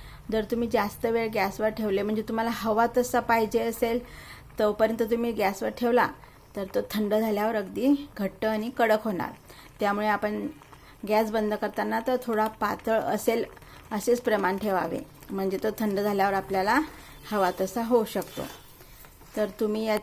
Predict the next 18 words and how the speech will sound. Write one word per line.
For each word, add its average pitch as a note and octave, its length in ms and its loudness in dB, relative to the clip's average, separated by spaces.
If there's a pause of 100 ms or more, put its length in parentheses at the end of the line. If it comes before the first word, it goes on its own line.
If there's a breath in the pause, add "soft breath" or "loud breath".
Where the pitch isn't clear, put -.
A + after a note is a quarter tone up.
चटणी B3 680 0
आणि G#3 280 -4
मीठ G#3+ 220 -2 (180)
तुमच्या, G#3 360 -2 (680 loud breath)
अ, G3 120 -6
स्वादनुसार F#3+ 640 0
टाकू F#3 280 -4
शकतात. G3+ 420 0 (1120 loud breath)
कोणाला G3 300 0
गोड, F#3+ 240 2
कोणाला F#3+ 400 -2
तिखट G3 440 -6
हवं F#3+ 240 2
असतं, B3 300 -2 (1400 loud breath)
त्याप्रमाणे F#3 500 -4
आपण F#3 260 -2
याला F#3+ 180 -2
आता G#3+ 260 -2